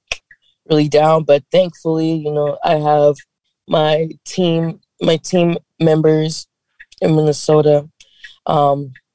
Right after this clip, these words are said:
I'm always on the phone with them, so they keep me, they, they keep me grounded. My best friend keeps me grounded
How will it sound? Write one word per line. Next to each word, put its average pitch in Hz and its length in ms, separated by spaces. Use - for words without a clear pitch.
I'm 156 140
always 156 220
on 160 80
the 170 80
phone 151 240
with 143 140
them, 151 300
so 156 520
they 156 280
keep 170 260
me, 151 420
they, 175 220
they 170 80
keep 165 180
me 170 120
grounded. - 600
My 80 160
best 147 260
friend - 160
keeps - 240
me - 120
grounded - 540